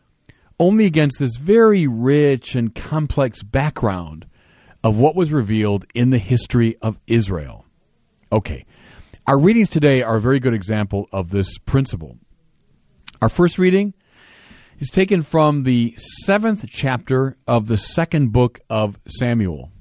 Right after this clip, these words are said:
You know, by the way, if you're interested in getting into the Bible, I'd recommend the first and second books of Samuel. They're full of adventure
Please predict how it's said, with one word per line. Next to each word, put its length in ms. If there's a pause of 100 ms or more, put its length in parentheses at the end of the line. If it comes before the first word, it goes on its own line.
(400)
You 100
know, 60
by 140
the 80
way, 240
if 220
you're 100
interested 320
in 200
getting 380
into 280
the 100
Bible, 500 (520)
I'd 140
recommend 680 (160)
the 100
first 400
and 120
second 400
books 400
of 140
Samuel. 720 (240)
They're 140
full 380
of 160
adventure 840